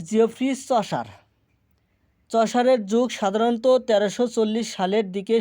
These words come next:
শুরু হয়েছিল বলে মনে করা হয়। এই সময়কালে কবি জিওফাল-, জিওফ্রে চসারের নামে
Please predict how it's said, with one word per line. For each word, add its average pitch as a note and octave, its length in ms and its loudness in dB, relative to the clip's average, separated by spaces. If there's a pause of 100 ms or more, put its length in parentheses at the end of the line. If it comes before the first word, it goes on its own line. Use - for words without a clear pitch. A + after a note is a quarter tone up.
শুরু G3 240 -4
হয়েছিল G3 340 -2 (180)
বলে F#3 180 -2 (120)
মনে F3 220 -4
করা D3 220 0
হয়। C3 160 -2 (1400)
এই A#3+ 80 4 (100)
সময়কালে A#3+ 680 2 (760)
কবি A3 300 0 (160)
জিওফাল-, A3 600 0 (380)
জিওফ্রে G#3 500 0 (160)
চসারের G#3 520 -2
নামে F#3 220 0